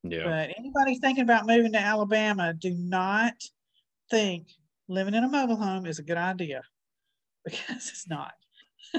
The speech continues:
Speaker 1: I mean, for a temporary fix, yeah, but there are, that's what I, like, people out here, a lot of these people that I work with are native to California or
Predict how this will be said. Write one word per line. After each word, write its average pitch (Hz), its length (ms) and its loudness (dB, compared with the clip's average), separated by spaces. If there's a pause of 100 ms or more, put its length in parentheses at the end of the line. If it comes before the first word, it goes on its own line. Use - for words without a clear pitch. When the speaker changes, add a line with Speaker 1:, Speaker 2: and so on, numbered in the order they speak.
(580)
Speaker 1:
I - 60 -4
mean, 117 380 4 (560)
for 113 160 4
a 104 40 4
temporary 117 640 4
fix, - 480 -4
yeah, 85 320 0 (140)
but 90 400 0 (280)
there 101 260 4
are, 92 440 4 (120)
that's 113 240 0
what 156 100 4
I, 104 100 4
like, 98 240 0 (440)
people 160 260 2
out 104 200 4
here, 113 500 0 (120)
a 95 80 -6
lot 113 200 4
of 104 60 -2
these 101 220 -2
people 95 400 -4
that 90 100 -2
I 87 80 0
work 98 400 0
with 85 320 -4
are 85 280 -2
native 87 460 0
to 87 120 -8
California 92 920 -2
or 82 280 -4